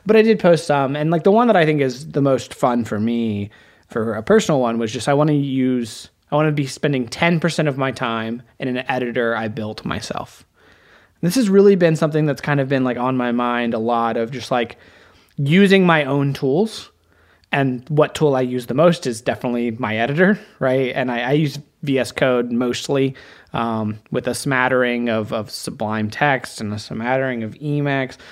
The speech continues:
but I'm never happy with any of 'em. And so I really want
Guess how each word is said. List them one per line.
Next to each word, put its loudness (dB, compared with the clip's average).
but -6
I'm 0
never 4
happy 2
with -2
any -2
of 0
'em. 0
And -2
so 0
I -6
really 0
want -2